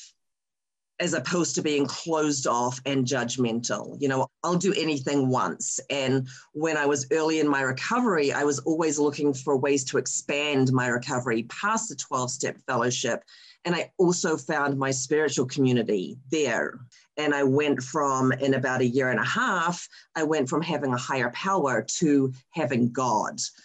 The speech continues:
And it's a beautiful community, and it's recovery and,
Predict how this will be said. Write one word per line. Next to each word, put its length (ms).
And 160
it's 140
a 40
beautiful 440
community, 640
and 120
it's 200
recovery 920
and, 300